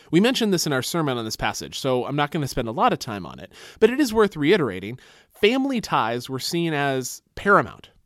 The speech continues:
in the ancient world, and betrayal by family of the type that Jesus is describing would be a really terrible thing to imagine. Honor your parents was often seen as the highest social obligation, and so Jesus's words on this topic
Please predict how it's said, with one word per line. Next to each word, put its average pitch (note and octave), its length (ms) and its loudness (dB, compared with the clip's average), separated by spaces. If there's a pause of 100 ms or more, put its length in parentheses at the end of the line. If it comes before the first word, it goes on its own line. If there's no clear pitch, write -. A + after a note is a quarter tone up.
(140)
in D3+ 120 -2
the C#3+ 140 0
ancient B2+ 240 -6
world, F#2+ 380 -10 (320)
and D#3 280 0
betrayal F3+ 680 2
by C#3 280 0
family C#3+ 640 -6 (260)
of C#3 80 -4
the C3+ 80 -4
type D3+ 240 -2
that B2+ 100 -6
Jesus D3+ 400 -2
is B2 120 -8
describing A#2 600 0 (340)
would C#3+ 120 -4
be E3 140 2
a D3 60 6
really D3+ 360 4
terrible A#2+ 800 -2
thing F#2 500 -6
to C3+ 120 -8
imagine. B2 460 -4 (400)
Honor F#3 220 6
your E3 180 4
parents D#3 460 0
was B2+ 100 -6
often C3 260 -2
seen D3 240 -4
as C3 200 -4
the D3+ 540 -4
highest D3+ 600 -2
social D3 460 -2
obligation, B2+ 600 -2 (320)
and D#3+ 120 -4
so F#3 100 2
Jesus's F3 600 -2
words C#3+ 480 0
on C#3+ 160 -4
this D3 120 -6
topic D3 440 -2